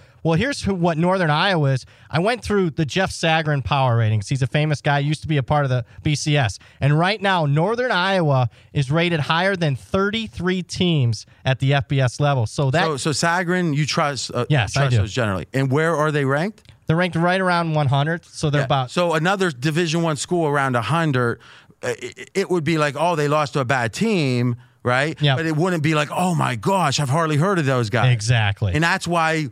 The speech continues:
Speaker 2: when it's a non, and I always get this confused, A-, F B S
Speaker 1: Versus F C S.
Speaker 2: F C, whoever came up with that is not a marketing genius. Let's just say that.
Speaker 1: <laughs>
Speaker 2: But I think losing to the smaller school,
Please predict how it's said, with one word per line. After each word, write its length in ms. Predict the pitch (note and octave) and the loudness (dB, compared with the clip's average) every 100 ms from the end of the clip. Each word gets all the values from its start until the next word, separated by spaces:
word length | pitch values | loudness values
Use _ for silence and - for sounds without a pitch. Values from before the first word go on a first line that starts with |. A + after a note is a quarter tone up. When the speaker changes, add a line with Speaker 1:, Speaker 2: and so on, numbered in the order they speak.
| - | -6
Speaker 2:
when 160 | D3 D3 | -2 0
it's 160 | C3+ | 0
a 80 | D3 | 0
non, 760 | C#3+ D3+ D#3+ E3 E3 D#3+ D#3 B2 - - | 2 2 2 2 0 0 -2 -4 -8 -2
and 120 | D3+ | 0
I 100 | D#3+ | 2
always 200 | F3+ C#3 | 0 -2
get 140 | D#3 | -2
this 140 | C#3+ C3 | -2 -2
confused, 360 | C#3+ C3+ A2 - | -2 -2 -2 0
A-, 200 | D#3+ - | -2 0
F 240 | D#3+ F3 - | -2 -2 -2
B 200 | F#3+ E3+ | 0 2
S 480 | D3+ D#3+ D#3+ - - | 2 0 -2 -8 -2
Speaker 1:
Versus 320 | B2+ B2 B2 | 0 0 0
F 180 | B2+ A#2 | 0 0
C 240 | - A#2+ | 0 2
S. 320 | G#2 E2 - - | 2 0 -8 -4
Speaker 2:
F 160 | B2 B2 | -2 -2
C, 140 | C3+ | 0
whoever 320 | A2+ F3 G3+ | 0 0 0
came 200 | F3 F#3+ | -2 0
up 100 | E3 | 0
with 100 | C#3 | 0
that 180 | C#3+ C#3+ | 0 0
is 120 | A#2+ | -2
not 220 | A#2+ C#3 C3 | 0 0 0
a 40 | |
marketing 520 | B2+ B2+ A#2 B2 A2 | 0 0 0 -2 0
genius. 420 | G#2 A#2+ G#2+ - - | 0 0 0 0 -2
Let's 200 | B2 B2+ | -2 -2
just 160 | - | -2
say 120 | C3+ | 0
that. 180 | A#2+ A2+ - | 0 -2 -8
Speaker 1:
<laughs> 40 | - | -6
Speaker 2:
But 180 | E3 D#3+ - | -4 -4 -2
I 140 | C#3+ | -4
think 320 | - G3 F3 | -2 -4 -2
losing 480 | C#3+ D3 F#3 D#3+ E3 | -2 0 0 0 -2
to 120 | E3 | -2
the 100 | C#3+ | -2
smaller 540 | - C3+ F3+ F3 E3 C#3+ | -4 -2 0 0 0 -2
school, 600 | - F#3 F#3 D3 C3+ | -2 -2 0 0 -2